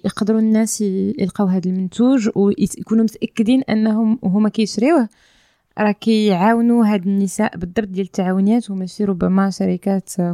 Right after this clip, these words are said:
كبرى اللي محتكره ربما هذا الميدان؟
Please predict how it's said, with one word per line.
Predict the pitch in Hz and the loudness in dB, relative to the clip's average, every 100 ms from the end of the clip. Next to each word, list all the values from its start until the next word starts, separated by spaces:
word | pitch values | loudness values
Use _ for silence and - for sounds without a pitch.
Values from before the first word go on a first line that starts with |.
| - | -4
كبرى | 165 180 202 | -2 0 0
اللي | 196 180 165 185 185 175 - - _ | -2 -4 -2 -2 0 -2 -6 -16 _
محتكره | 180 - 196 180 185 175 | -6 -4 -4 -2 -2 -2
ربما | 170 175 165 165 | -2 -4 -4 -4
هذا | 165 | -4
الميدان؟ | 165 160 160 160 | -4 -4 -2 -4